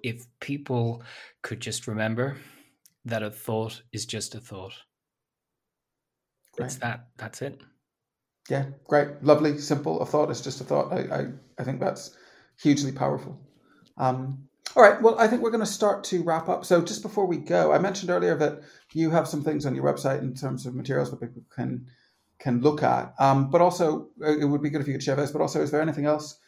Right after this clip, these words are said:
Speaker 2: people could do to learn a little bit more about you and, and what you're up to at the minute?
Speaker 1: Sure. If you go to work life psych dot com, you can see the kinds of things that we're up to on Twitter, Work Life Psych. Um, we've got a page dedicated to this theme.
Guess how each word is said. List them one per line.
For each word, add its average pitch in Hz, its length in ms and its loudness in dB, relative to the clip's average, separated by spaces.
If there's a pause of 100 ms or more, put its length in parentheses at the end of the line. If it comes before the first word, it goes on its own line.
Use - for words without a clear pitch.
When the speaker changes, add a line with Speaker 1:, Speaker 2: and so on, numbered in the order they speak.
(160)
Speaker 2:
people 139 200 0
could 143 120 0
do 151 180 4
to 143 140 -2
learn 143 260 2
a - 20 2
little 139 160 -4
bit 147 100 -2
more 147 140 -2
about 151 240 -2
you 151 160 -6
and, 151 240 -8
and 151 140 -8
what 160 120 -6
you're 156 100 -6
up - 100 -14
to 170 140 -10
at 175 80 -12
the 175 60 -14
minute? - 180 -12 (520)
Speaker 1:
Sure. 220 320 2
If 175 280 -8
you 175 120 -6
go 151 260 0
to 135 520 -2
work 139 260 2
life 131 160 0
psych 127 300 0
dot 120 220 -4
com, 170 380 0 (220)
you 123 180 -2
can 120 260 -2
see 110 480 -4 (140)
the 117 160 -8
kinds 117 300 -4
of 107 80 -10
things 101 500 -10
that - 140 -6
we're 104 140 -4
up 120 180 -4
to 117 400 0 (400)
on 107 180 -2
Twitter, 117 520 2 (260)
Work 104 240 -8
Life 98 160 -8
Psych. 123 380 0 (440)
Um, 117 480 2
we've 127 120 -2
got 151 140 2
a 165 40 -2
page 170 340 -2
dedicated 139 500 -2
to 131 80 -8
this 123 220 -4
theme. 135 500 0